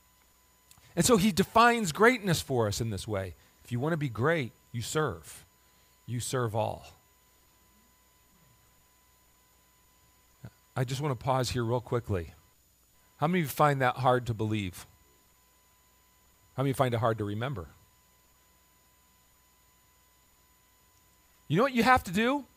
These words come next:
You actually have to believe that there's a God who sees service and will reward it someday. 'Cause you don't feel great when you're serving. You don't feel like you're somebody special, right? You don't feel like you're great,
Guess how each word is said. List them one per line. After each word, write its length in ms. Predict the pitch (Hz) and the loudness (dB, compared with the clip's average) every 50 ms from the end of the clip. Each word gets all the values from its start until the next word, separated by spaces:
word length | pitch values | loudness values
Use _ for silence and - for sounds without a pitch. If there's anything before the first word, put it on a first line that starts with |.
| _ _ _ - - - - _ _ - | _ _ _ -20 -20 -20 -20 _ _ -4
You 280 | 123 156 196 240 233 | 0 0 4 6 8
actually 460 | 208 208 208 208 - - 196 196 196 | 8 8 8 6 4 0 0 2 2
have 300 | 175 156 180 180 180 170 | 4 6 8 8 6 6
to 100 | - 180 | 4 -2
believe 480 | 156 151 151 151 156 160 160 170 175 156 | -2 0 0 2 2 2 2 2 0 0
that 140 | 143 127 - | -2 -2 2
there's 260 | 147 139 139 123 107 | 2 2 2 2 0
a 60 | 123 | -4
God 680 | 110 110 98 131 131 151 156 135 117 107 104 101 101 101 - _ _ _ _ _ | -4 0 4 6 8 8 8 6 6 4 2 0 -4 -10 -12 _ _ _ _ _
who 200 | - 131 123 113 | -4 -2 -2 -2
sees 720 | - - - - - 143 143 139 143 151 151 156 143 - - _ | 0 0 0 0 2 2 0 0 0 -2 -2 -4 -4 -8 -8 _
service 840 | - - - - 143 131 120 95 87 85 80 - - - - - - _ _ _ _ _ _ _ _ _ _ _ _ _ _ _ _ _ _ _ - | -14 -10 -2 0 2 2 2 0 -2 -6 -8 -8 -8 -10 -10 -12 -14 _ _ _ _ _ _ _ _ _ _ _ _ _ _ _ _ _ _ _ -8
and 160 | 123 120 123 110 | -6 -4 -2 -2
will 100 | 107 104 | -2 -2
reward 400 | 107 107 104 110 110 110 101 90 | -4 -6 -4 -2 0 0 0 -2
it 100 | 87 - | -4 -6
someday. 440 | - 107 92 90 87 90 90 85 73 - _ _ _ _ _ _ _ _ _ _ _ _ _ _ _ _ _ _ _ _ _ _ _ _ _ _ _ _ _ _ _ _ _ _ _ _ _ _ _ _ _ _ _ _ _ _ _ _ _ _ _ _ _ _ _ _ _ _ _ _ _ _ _ _ _ _ _ _ _ _ _ _ _ _ _ _ - - _ - | -8 -8 -8 -8 -8 -10 -12 -12 -16 -20 _ _ _ _ _ _ _ _ _ _ _ _ _ _ _ _ _ _ _ _ _ _ _ _ _ _ _ _ _ _ _ _ _ _ _ _ _ _ _ _ _ _ _ _ _ _ _ _ _ _ _ _ _ _ _ _ _ _ _ _ _ _ _ _ _ _ _ _ _ _ _ _ _ _ _ _ -20 -20 _ 2
'Cause 160 | - 208 156 156 | 4 4 6 10
you 60 | 214 | 10
don't 180 | 262 320 - | 10 10 10
feel 280 | - - 277 320 339 302 | 8 6 10 10 10 10
great 300 | 196 180 220 220 220 202 | 12 12 12 12 12 8
when 160 | 202 190 185 | 6 4 4
you're 100 | 175 175 | 6 4
serving. 460 | - - 240 233 214 175 156 139 131 | 8 10 12 12 12 10 6 2 4
You 60 | 139 165 | 4 4
don't 180 | 214 226 180 | 4 4 4
feel 160 | - 208 220 | 4 6 8
like 180 | 208 185 160 127 | 8 8 8 6
you're 60 | 160 | 2
somebody 340 | 151 - 160 143 139 131 127 | 2 2 2 2 2 0 0
special, 460 | 117 - - 131 120 113 - 123 117 | 0 2 2 2 2 4 2 0 2
right? 180 | 117 123 135 151 | 4 4 4 4
You 60 | 151 | 4
don't 140 | 170 170 - | 2 0 2
feel 180 | - 175 185 | 4 4 8
like 200 | 170 147 135 113 | 8 8 6 6
you're 100 | 113 120 | 0 -6
great, 680 | 107 104 95 101 113 117 113 107 104 98 - - - | -6 -6 -8 -4 0 2 2 2 0 -2 -8 -12 -18